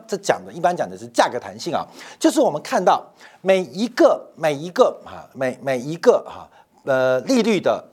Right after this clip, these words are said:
百分点的波动，影响供跟需的波动啊，这样讲啊，所以利率弹升一个百分点，当然需求跟供给是下滑的，它们是负相关。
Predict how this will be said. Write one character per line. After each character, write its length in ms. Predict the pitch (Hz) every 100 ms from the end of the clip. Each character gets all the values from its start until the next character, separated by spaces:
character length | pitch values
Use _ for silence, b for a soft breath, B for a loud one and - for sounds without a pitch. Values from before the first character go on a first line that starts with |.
| _ _
百 160 | 139
分 160 | 135 208
点 100 | 170
的 80 | 113
波 220 | - 202
动， 180 | 240 - - _ b b b 165
影 340 | 175 262 330
响 240 | - 120 - b b _ _
供 280 | 294 285 247
跟 280 | 240 240
需 320 | - - 226 233
的 220 | 131 101
波 140 | 160
动 180 | 156 156 - _
啊， 180 | - 71 _
这 80 | 165
样 80 | 123
讲 120 | 117 - _
啊， 160 | 82 - B
所 160 | 214
以 40 | 196
利 340 | 226 349 277
率 420 | 247 269 156 - -
弹 300 | 143 170 208
升 320 | 240 226 233
一 140 | 160
个 340 | 190 - 180 135 -
百 220 | 107 82
分 240 | 190 208
点， 180 | 202 139 - - _ B B B B
当 180 | 285 311
然 240 | 196 135 - _
需 320 | - - 294
求 180 | 277 143
跟 160 | - 175
供 160 | 202
给 160 | 202 98
是 160 | - 135
下 240 | 202 135
滑 180 | 92 95
的， 160 | 104 -
它 60 | 139
们 80 | 147
是 60 |
负 160 | - 170
相 180 | 139 143
关。 180 | 156